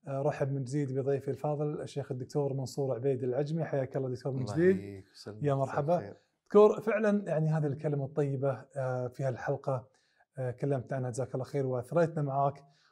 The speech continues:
Speaker 1: وجعلتنا فعلا نعيش في، يعني، رحاب هذه الكلمة وأثرها، ونحن بحاجة دائما لهذه الكلمة. دكتور، يعني هذه الحاجة بلا شك أنها أيضا، يعني، آه، مؤثرة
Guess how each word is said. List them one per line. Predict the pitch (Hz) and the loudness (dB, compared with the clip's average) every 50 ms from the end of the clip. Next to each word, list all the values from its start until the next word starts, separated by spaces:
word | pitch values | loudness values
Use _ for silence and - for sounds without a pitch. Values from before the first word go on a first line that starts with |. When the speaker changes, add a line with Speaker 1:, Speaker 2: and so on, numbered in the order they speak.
| _ _ - | _ _ -4
Speaker 1:
وجعلتنا | - 139 123 160 151 156 156 156 151 | -2 0 4 4 4 4 4 2 0
فعلا | - 165 170 160 | 0 2 2 4
نعيش | 156 156 156 156 156 180 190 190 175 - | 4 4 4 4 4 4 2 2 2 0
في، | - - - 160 151 151 | -4 -4 -2 0 0 0
يعني، | 165 160 147 135 139 135 135 139 | 0 0 -2 -2 -2 -2 -2 -2
رحاب | 123 - - 156 143 131 | -2 0 0 0 2 0
هذه | 131 127 131 | 0 -2 -2
الكلمة | 123 117 - 151 147 139 135 135 131 | -4 -2 -2 0 0 0 0 -2 -2
وأثرها، | 127 123 - 160 151 143 147 156 156 156 - - - - - - - - - - | -4 -2 -2 -2 0 0 2 0 0 -2 -4 -8 -14 -16 -18 -20 -20 -18 -8 -4
ونحن | 143 151 156 170 165 - 170 170 | 0 2 2 2 2 2 0 0
بحاجة | 156 147 151 - - 180 190 185 151 147 | 2 2 2 2 4 4 4 4 4 4
دائما | 135 185 208 208 185 165 | 4 4 4 4 4 4
لهذه | 156 151 143 135 | 4 2 2 2
الكلمة. | 131 117 - 135 117 117 117 113 - - _ - - _ _ | 0 -2 -2 -4 -4 -4 -4 -6 -10 -16 _ -20 -20 _ _
دكتور، | _ - 196 202 202 - - | _ 2 4 4 4 4 2
يعني | 180 165 156 | 0 2 2
هذه | 170 202 214 226 | 4 4 4 4
الحاجة | 208 - - - 208 202 175 170 185 185 170 185 - - - _ _ _ - | 2 2 4 6 6 6 6 6 4 4 4 2 -4 -18 -20 _ _ _ -4
بلا | 151 160 165 | -2 0 0
شك | 165 - 175 160 165 | 0 0 -2 -2 -2
أنها | 165 160 160 156 156 165 | -2 0 0 0 0 0
أيضا، | 170 156 160 160 | -2 -2 0 0
يعني، | 156 156 160 156 147 127 139 139 135 147 147 | 0 0 -2 -4 -4 -4 -4 -4 -4 -4 -4
آه، | 139 135 127 127 127 | -4 -6 -6 -6 -4
مؤثرة | 127 131 147 185 202 - - - 160 151 151 151 147 - | -4 -2 0 2 2 2 2 2 2 4 4 4 2 0